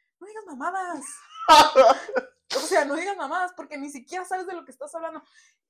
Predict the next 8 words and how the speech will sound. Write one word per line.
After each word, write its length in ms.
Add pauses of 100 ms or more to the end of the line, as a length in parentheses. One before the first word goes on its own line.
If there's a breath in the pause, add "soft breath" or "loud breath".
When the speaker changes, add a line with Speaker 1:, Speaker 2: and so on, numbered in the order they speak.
(120)
Speaker 1:
Hubo 320
gente 480 (840)
que 440
le 140
preguntó 880
a 80
sus 240
papás 720